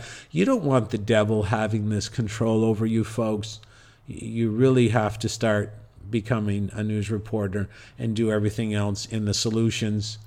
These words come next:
so that we can get out of this mess. So get on my email list. Email me at jason at freedom from self sabotage dot com, and, um,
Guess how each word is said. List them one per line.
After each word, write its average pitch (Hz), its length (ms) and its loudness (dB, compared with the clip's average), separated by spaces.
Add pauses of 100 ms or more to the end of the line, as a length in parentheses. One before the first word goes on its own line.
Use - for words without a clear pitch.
(280)
so 113 140 -4
that 107 160 0
we 117 120 2
can 113 220 -4
get 104 160 0
out 98 220 0
of 92 100 -4
this 101 220 -2
mess. 104 400 -2 (500)
So 127 160 2
get 139 180 6
on 151 140 6
my 131 260 6
email 135 400 6
list. 127 460 4 (140)
Email 127 360 4
me 123 160 4
at 107 120 0
jason 120 420 4
at 104 100 2
freedom 120 300 4
from 113 180 -4
self 110 280 4
sabotage 110 600 4
dot 101 300 0
com, 151 460 4 (640)
and, 107 480 2
um, 101 560 4